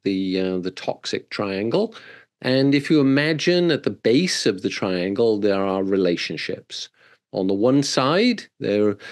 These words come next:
there are, um, bodily wellness. And on the other side, there are, you know, mindful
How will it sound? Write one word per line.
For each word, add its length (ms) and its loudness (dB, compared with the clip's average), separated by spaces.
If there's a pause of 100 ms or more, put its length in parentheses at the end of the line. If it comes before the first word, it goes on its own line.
(160)
there 200 0
are, 120 0 (120)
um, 240 -6
bodily 500 0
wellness. 720 0 (440)
And 140 -6
on 160 -2
the 80 0
other 220 -2
side, 560 -2
there 240 -2
are, 140 -2 (280)
you 120 -10
know, 40 -14
mindful 840 -2